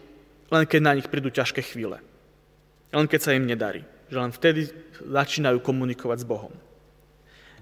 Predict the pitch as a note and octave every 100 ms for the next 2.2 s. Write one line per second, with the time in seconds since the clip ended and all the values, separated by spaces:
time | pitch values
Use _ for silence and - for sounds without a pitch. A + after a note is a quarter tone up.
0 | - - - - _ A2+ C#3 G#3 G#3 -
1 | E3+ E3 E3 D#3+ D#3+ D3+ D3 B2+ A#2 C#3
2 | A#2+ -